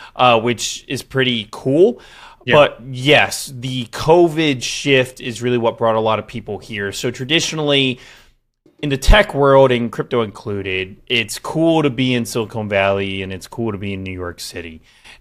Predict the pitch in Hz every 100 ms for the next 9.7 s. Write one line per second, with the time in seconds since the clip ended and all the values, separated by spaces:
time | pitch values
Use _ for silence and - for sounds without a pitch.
0 | - 120 117 113 110 101 104 _ - 165
1 | 208 - - - 160 - 131 107 - 156
2 | 143 127 107 104 104 107 - _ _ _
3 | 143 147 147 120 143 123 107 - - 135
4 | 120 - 120 - 110 104 104 104 98 98
5 | 95 110 113 104 110 101 - 113 107 -
6 | 107 101 98 - 98 95 95 - - 101
7 | 90 85 87 80 _ _ - - 98 101
8 | 95 - 101 98 92 90 - 107 113 117
9 | 110 104 - 104 101 98 98